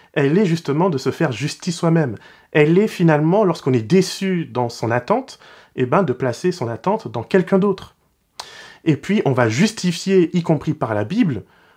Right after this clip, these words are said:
en se disant qu'après tout, euh, Dieu ne m'a pas demandé d'être une serpillière, Dieu m'a pas demandé de me laisser faire. Il faut bien que je prenne soin de moi.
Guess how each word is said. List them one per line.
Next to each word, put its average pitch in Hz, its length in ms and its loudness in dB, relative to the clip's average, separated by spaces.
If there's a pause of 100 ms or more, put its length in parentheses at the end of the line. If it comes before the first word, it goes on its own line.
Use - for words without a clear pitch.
en 123 140 0
se 135 120 -2
disant 123 300 0
qu'après 123 360 -2
tout, 226 340 -6 (420)
euh, 110 160 -2
Dieu 107 220 2
ne 170 60 8
m'a 147 100 6
pas 156 160 2
demandé 135 360 4
d'être 156 240 0
une 131 80 -2
serpillière, 226 560 -2
Dieu 127 140 0
m'a 139 120 2
pas 143 140 -2
demandé 139 380 2
de 180 60 4
me 165 80 2
laisser 160 260 0
faire. 220 340 -6 (220)
Il 165 100 4
faut 156 140 2
bien 190 140 6
que 180 100 2
je 151 120 2
prenne 147 200 -2
soin 156 160 -2
de 165 100 0
moi. 214 300 -2